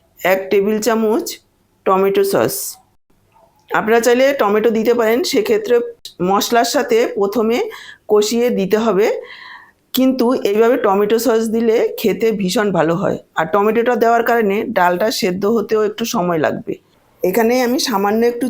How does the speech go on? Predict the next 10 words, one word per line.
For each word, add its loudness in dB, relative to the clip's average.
চিনি 0
যোগ -2
করে 0
দিলাম। -4
যেহেতু 0
টমেটো 0
সস 0
দিয়েছি, -2
টমেটো 0
সসও -2